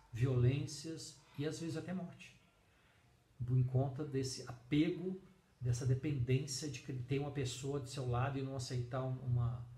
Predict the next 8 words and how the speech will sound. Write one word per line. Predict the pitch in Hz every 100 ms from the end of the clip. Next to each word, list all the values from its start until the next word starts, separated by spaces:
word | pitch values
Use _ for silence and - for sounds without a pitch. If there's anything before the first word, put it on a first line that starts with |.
| - - -
uma | 120
separação, | 117 - 110 107 - -
por | 98
exemplo. | 95 82 -
Então, | - 127
o | - 127
desapegar | 120 135 127 123 117 110 135 123 -
é, | 120 117 120